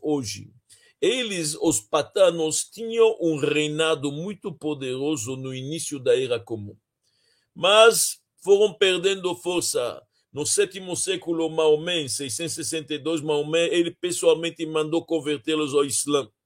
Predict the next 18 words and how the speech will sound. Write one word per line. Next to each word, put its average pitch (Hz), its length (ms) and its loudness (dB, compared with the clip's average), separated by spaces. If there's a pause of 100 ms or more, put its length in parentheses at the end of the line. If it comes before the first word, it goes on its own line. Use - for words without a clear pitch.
(520)
Havia 120 340 0
lá 170 160 4
um 156 200 2
rei 160 360 2
que 151 200 -6
se - 80 -8
chamava 147 340 2
o 143 140 4
rei 156 220 0
Kish, 180 420 -8
o 135 80 -4
nome 131 280 -8
dele. 113 300 -6 (380)
Se - 160 -10
dizia 135 400 4
descendente 160 760 -2
de 147 180 -8
Saul, 165 440 2